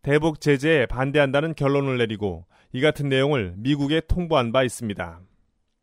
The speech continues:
중국과 러시아가 안보리의 대북 제재에 반대하고 있지만 한국과 미국, 일본은 북한의 로켓 발사가 탄도미사일 활동을 금지한 안보리 결의 천칠백십팔호를 위반한 것이기 때문에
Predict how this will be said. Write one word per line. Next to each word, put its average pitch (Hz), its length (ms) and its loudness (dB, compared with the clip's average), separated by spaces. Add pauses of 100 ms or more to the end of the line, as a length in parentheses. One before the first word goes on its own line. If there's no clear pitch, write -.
(800)
중국과 151 500 4
러시아가 135 720 4 (180)
안보리의 147 500 4
대북 147 400 0
제재에 143 480 2
반대하고 143 540 2
있지만 92 540 -4 (340)
한국과 165 600 2
미국, 127 440 0
일본은 131 560 0 (240)
북한의 156 380 0
로켓 147 360 -2
발사가 117 640 -2 (280)
탄도미사일 165 720 0
활동을 165 480 -2
금지한 135 600 0 (140)
안보리 131 420 0
결의 127 360 -2 (260)
천칠백십팔호를 160 1200 -2
위반한 143 360 2
것이기 139 320 -2
때문에 107 520 -4